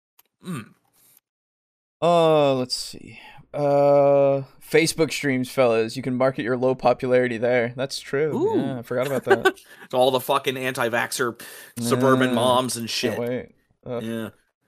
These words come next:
Speaker 1: uh, does Instagram <laughs> do live streaming?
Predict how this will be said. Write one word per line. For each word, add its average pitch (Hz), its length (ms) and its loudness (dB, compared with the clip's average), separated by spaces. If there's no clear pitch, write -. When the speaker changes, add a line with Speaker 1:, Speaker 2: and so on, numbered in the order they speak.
Speaker 1:
uh, 131 440 4
does 139 180 -4
Instagram 165 460 -2
<laughs> - 0 -
do 165 160 2
live 156 280 4
streaming? 156 680 -2